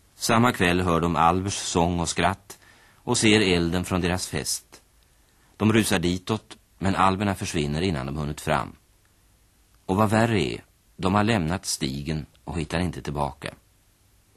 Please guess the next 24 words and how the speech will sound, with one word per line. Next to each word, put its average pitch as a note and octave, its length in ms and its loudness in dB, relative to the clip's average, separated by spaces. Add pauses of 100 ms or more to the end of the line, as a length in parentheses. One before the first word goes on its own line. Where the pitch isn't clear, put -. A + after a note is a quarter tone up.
(2000)
Tre C#3+ 280 6
gånger G2 500 4
ser F2 260 0
de F2+ 180 0
alvernas D#2+ 540 -2
eld C#2+ 300 -6
tändas, C2+ 680 -6 (560)
hör G#2+ 220 4
deras G#2+ 260 2
sång D#2 400 -2
och D#2 120 -6
glada D#2+ 380 0
skratt, - 580 -10 (220)
känner D#2+ 400 -4
lukten C#2+ 400 -8
av C#2+ 80 -6
mat. - 500 -10 (1080)
Varje B2+ 300 4
gång A2 220 4
de G2 120 2
kommer F2+ 180 -2
fram F2 460 0
släcks - 440 -4
elden, E2 480 -2